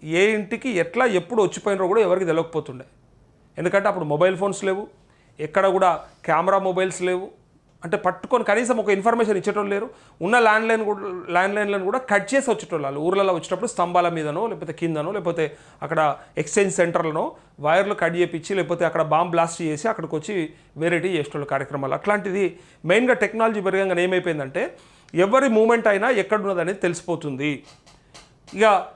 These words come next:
ఒకవేళ వాళ్ళు ఏ సిగ్నల్ వ్యవస్థ వాడినా, అప్పట్లో వాకీ టాకీలు వాడినా దొరికిన రోజులకెళ్ళి ఇవాళ నువ్వు ఏది వాడినా దొరికిపోతావు.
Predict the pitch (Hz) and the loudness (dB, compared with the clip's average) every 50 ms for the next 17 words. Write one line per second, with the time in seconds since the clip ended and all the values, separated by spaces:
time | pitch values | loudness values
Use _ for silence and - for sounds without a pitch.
0 | _ - 175 - 220 202 226 240 254 254 240 233 220 208 208 226 262 254 254 254 | _ -12 -6 -2 2 4 6 6 6 6 6 6 6 8 8 8 6 6 4 0
1 | 233 220 262 269 254 233 226 226 220 - 240 214 196 180 170 160 147 147 170 220 | 0 2 2 4 4 4 4 2 2 2 2 2 4 2 2 2 -2 -4 -6 -8
2 | 262 - - _ _ _ _ _ _ _ _ _ _ _ _ _ _ _ _ - | -8 -12 -18 _ _ _ _ _ _ _ _ _ _ _ _ _ _ _ _ -6
3 | 139 165 - - - 254 247 254 262 269 269 294 294 269 - 160 151 170 190 220 | -6 -6 -4 -2 -2 -2 0 2 4 6 6 6 6 4 2 -2 0 2 2 2
4 | 214 247 254 233 233 233 233 233 233 240 226 220 180 175 180 196 208 214 220 247 | 2 0 -2 0 2 2 2 0 -2 -4 -2 2 4 4 4 4 4 2 0 0
5 | 294 294 240 - - _ _ - 151 147 175 190 208 190 214 214 208 185 175 185 | 0 0 -2 -6 -14 _ _ -16 -4 0 2 2 4 4 2 2 2 2 2 2
6 | 175 170 170 165 - 151 147 170 226 220 190 190 180 190 214 214 202 202 190 180 | 2 2 0 -2 -2 -2 -4 -2 -2 0 2 2 2 2 2 2 0 0 -2 0
7 | 165 165 190 233 240 262 233 233 214 214 214 262 233 202 175 160 151 147 - 143 | 2 4 4 6 6 4 4 4 2 2 2 0 2 0 0 -2 -4 -10 -12 -12
8 | 143 139 | -12 -14